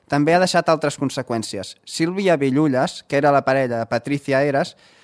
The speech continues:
va ser acomiadada el vint de gener de la seva feina, ja que l'empresa Segura Ibèrica considerava incompatible aparèixer al documental i mantenir el seu lloc de treball.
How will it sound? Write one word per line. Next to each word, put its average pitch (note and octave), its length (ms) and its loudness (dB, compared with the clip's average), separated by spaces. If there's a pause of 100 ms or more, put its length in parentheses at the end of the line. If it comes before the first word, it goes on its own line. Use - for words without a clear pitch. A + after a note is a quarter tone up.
(200)
va D3 80 2
ser F#3+ 180 2
acomiadada D#3 800 2
el C#3 160 2
vint D3 160 2
de C#3+ 100 2
gener C#3 300 0
de F3 80 2
la D3 140 2
seva C#3+ 200 0
feina, A2 380 -4
ja A#2+ 140 -4
que C3 100 -2
l'empresa C3 480 0
Segura D#3 380 0
Ibèrica D#3+ 540 0 (340)
considerava D3+ 600 2
incompatible C3 680 0
aparèixer C#3+ 440 0
al C3+ 100 0
documental B2+ 560 -2
i D#3+ 60 -2
mantenir C#3 420 0
el D3+ 80 -8
seu C#3+ 160 -2
lloc D3+ 240 0
de C#3+ 80 2
treball. A2 420 -2